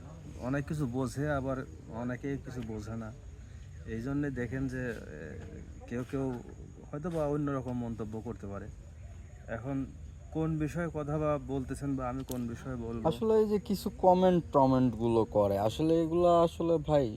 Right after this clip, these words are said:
Speaker 2: সব দিকে
Speaker 1: ও,
Speaker 2: যদি
Speaker 1: আচ্ছা।
Speaker 2: যাচাই বাছাই করে যদি কমেন্টটা করতেন, আসলে খুবই ভালো হতো।
Speaker 1: কমেন্টের বিষয়ে বলতে গেলে আসলে দর্শক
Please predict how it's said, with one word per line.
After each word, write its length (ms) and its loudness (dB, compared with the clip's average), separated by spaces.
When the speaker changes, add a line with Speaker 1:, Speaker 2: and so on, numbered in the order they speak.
Speaker 2:
সব 260 2
দিকে 260 0
Speaker 1:
ও, 80 4
Speaker 2:
যদি 240 4
Speaker 1:
আচ্ছা। 140 8
Speaker 2:
যাচাই 300 8
বাছাই 440 4
করে 300 2
যদি 260 0
কমেন্টটা 540 2
করতেন, 540 -2
আসলে 500 -4
খুবই 300 -2
ভালো 420 4
হতো। 180 -2
Speaker 1:
কমেন্টের 380 0
বিষয়ে 360 -2
বলতে 380 0
গেলে 220 -2
আসলে 600 -4
দর্শক 300 -8